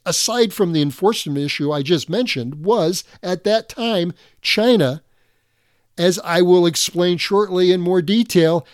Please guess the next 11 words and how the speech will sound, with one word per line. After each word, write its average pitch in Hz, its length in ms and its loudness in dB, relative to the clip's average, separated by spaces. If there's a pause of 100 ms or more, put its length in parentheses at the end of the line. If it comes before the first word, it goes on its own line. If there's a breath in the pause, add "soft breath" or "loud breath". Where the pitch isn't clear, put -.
had 196 280 -2
two 240 300 4
national 196 460 0
capitals, 190 720 -4 (340 soft breath)
one 147 240 2
at 156 180 -2
Peking 240 560 0 (800)
and 165 160 -2
one 175 140 2
at 160 120 -6
Canton. 135 560 -6